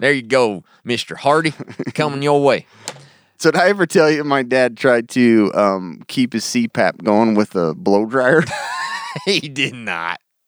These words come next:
Speaker 1: <laughs>
Speaker 2: He's all, "I don't know, maybe you just give me some." He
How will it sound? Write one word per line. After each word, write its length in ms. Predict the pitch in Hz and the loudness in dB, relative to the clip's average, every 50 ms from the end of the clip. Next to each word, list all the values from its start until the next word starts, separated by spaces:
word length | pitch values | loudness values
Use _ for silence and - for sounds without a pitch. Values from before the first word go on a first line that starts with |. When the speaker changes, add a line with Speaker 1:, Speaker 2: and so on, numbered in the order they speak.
| _ _ _ - | _ _ _ -8
Speaker 1:
<laughs> 920 | - - _ _ - - - - _ - - - 214 226 214 185 - - | -8 -8 _ _ -14 -14 -14 -14 _ -12 -12 -10 -10 -10 -8 -6 -2 0
Speaker 2:
He's 180 | 214 214 180 170 | 0 2 4 2
all, 100 | 139 - - | 2 2 0
"I 60 | - 131 | 0 0
don't 100 | 127 113 | 0 0
know, 100 | 110 98 | 0 0
maybe 320 | 95 101 117 123 123 110 113 | 0 0 0 0 0 -2 -4
you 60 | 110 | -6
just 340 | 104 104 104 - - - 117 | -6 -8 -10 -12 -14 -12 -4
give 180 | 117 127 117 104 | -2 -2 -2 -2
me 80 | 110 | -4
some." 280 | 98 107 101 95 92 - - - - - - _ _ _ - - | -6 -6 -8 -10 -12 -14 -16 -18 -20 -20 -20 _ _ _ -14 -12
He 60 | - | -10